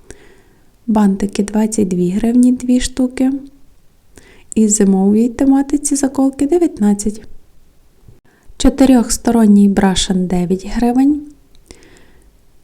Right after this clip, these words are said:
Це вже акція недійсна. Сироватка від торгової марки Душка.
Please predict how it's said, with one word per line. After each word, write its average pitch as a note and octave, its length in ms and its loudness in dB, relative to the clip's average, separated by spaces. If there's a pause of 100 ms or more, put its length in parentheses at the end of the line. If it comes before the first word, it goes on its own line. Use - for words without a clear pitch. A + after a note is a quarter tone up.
(840)
Це G3+ 200 -6
вже G3 280 -2
акція G3 500 -2
недійсна. F3+ 760 0 (1200)
Сироватка D4+ 880 2
від D4 220 0
торгової A#3+ 520 2
марки A3 420 0
Душка. F#3+ 640 -2